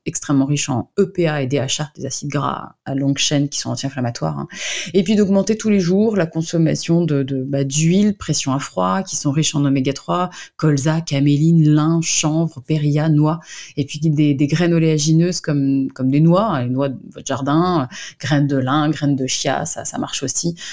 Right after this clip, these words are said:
hein, d'autant que, euh, toutes les graines comme ça, hein, oléagineuses, elles sont riches en fibres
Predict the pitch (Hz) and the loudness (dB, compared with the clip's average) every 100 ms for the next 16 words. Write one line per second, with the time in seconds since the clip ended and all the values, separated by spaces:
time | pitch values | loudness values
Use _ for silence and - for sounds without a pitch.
0 | - 143 143 160 175 196 190 151 139 139 | -10 -4 0 2 2 0 0 0 2 0
1 | 135 - _ _ _ - - 175 180 170 | -4 -12 _ _ _ -6 -2 2 4 4
2 | 165 180 165 135 147 147 131 147 139 151 | 4 2 0 0 0 -2 0 0 2 2
3 | 147 147 151 170 139 - 139 165 135 - | 4 4 4 2 0 0 0 0 -2 -2
4 | - 175 | -2 -2